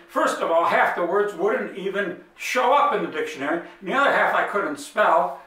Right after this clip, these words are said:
Well, I could spell 'cause I could look at it in the book. Well, let's start with that experience. The first page of Ulysses, in the first sentence of the first paragraph, you get this.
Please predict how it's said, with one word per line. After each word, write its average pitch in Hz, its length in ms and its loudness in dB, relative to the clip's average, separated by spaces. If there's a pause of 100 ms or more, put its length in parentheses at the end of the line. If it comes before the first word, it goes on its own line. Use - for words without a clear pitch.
(120)
Well, 139 180 -2
I - 80 0
could - 240 -2
spell 123 240 -2
'cause 127 100 -10
I 143 60 -4
could 156 180 0
look - 160 -2
at 160 120 0
it 147 100 -2
in 139 100 -4
the 139 80 -2
book. - 300 -2 (140)
Well, - 100 -10
let's 339 160 -2
start - 500 -2 (520)
with 170 140 -6
that 214 220 2
experience. - 920 -2 (1040)
The - 120 -12
first - 520 0
page 170 640 -2 (680)
of 147 300 -2
Ulysses, 170 800 -4 (400)
in - 140 -14
the 175 100 -4
first 247 580 -4
sentence 180 420 -2
of 139 80 -6
the 127 80 -4
first 190 300 -6
paragraph, 170 480 0 (120)
you 170 160 -2
get 175 360 0 (920)
this. - 500 -4